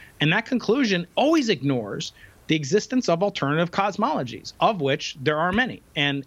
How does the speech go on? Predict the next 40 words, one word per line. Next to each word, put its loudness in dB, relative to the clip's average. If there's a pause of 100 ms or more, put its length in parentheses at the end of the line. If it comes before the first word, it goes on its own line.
in 2
this, -2
uh, 2
article 2
for 0 (340)
the -4
cover 2
issue 0
of -2
Skeptic 0
Magazine 2
this 0
quarter, 0 (440)
I 2
want 2
to 2
flesh 0
out -2
the 0
fact -2
that 0
it -10
is 4
by 0
no 0
means 2
settled 2
that 0
there 4
was 0 (100)
a 2 (280)
Big 0
Bang. -4 (320)
Now -2
listen, 0
I -6
said -2 (120)
a 0
Big -4
Bang, -10